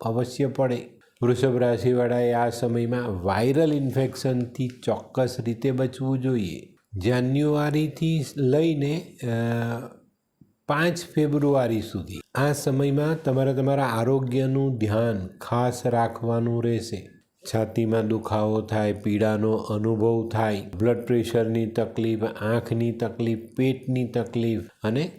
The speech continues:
ખાસ ફ્રેક્ચર થવું અને હાથ પગમાં મચકોળ આવી, આનાથી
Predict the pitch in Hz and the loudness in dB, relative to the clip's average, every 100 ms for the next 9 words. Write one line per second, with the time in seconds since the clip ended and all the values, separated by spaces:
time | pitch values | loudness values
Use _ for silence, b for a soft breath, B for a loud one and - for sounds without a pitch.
0 | - 113 127 117 92 - - _ _ _ | -10 -2 2 2 -2 -10 -18 _ _ _
1 | _ - 110 110 - 123 113 110 123 123 | _ -2 -2 -2 -2 0 0 0 0 0
2 | 156 185 - - - 110 123 175 - _ | -2 -6 -14 -12 -6 -4 -4 -6 -14 _
3 | _ 127 117 113 101 113 113 117 113 110 | _ -2 -2 -2 -2 0 0 0 2 0
4 | 113 - 139 120 98 80 78 80 - - | 0 -2 0 2 2 -2 -6 -10 -16 -4
5 | 120 123 120 98 113 110 | 0 2 0 0 -4 -4